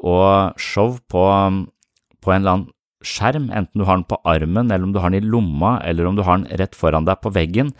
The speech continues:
så er det hele tiden en skjerm rundt oss som krever vår oppmerksomhet. Så i stedet for at vi bruker vår oppmerksomhet og trener opp vår evne, altså våre muskler til å rette oppmerksomheten vår og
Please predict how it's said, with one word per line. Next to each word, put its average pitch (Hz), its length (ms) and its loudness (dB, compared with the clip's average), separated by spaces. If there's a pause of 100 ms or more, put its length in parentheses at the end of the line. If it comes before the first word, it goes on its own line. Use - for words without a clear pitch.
(380)
så - 120 -4
er 95 40 0
det 113 80 0
hele 85 140 -2
tiden 85 180 0
en 104 160 0
skjerm 107 460 -2
rundt 92 300 0
oss 143 240 -2 (420)
som 104 160 -4
krever 92 380 2
vår 82 260 2
oppmerksomhet. 82 720 -2 (500)
Så - 80 -4
i 107 60 -2
stedet 92 180 2
for 107 120 -2
at 107 160 -2
vi 92 320 0 (120)
bruker 101 480 0
vår 82 200 2
oppmerksomhet 90 580 -2
og - 100 -10
trener 82 400 0
opp - 140 -4
vår 90 160 0 (100)
evne, 87 380 -2
altså 95 180 -4
våre 95 160 2
muskler 101 520 -2
til 87 200 0
å 92 220 4 (560)
rette 95 380 -2
oppmerksomheten 82 760 -2
vår 107 240 0
og 92 540 2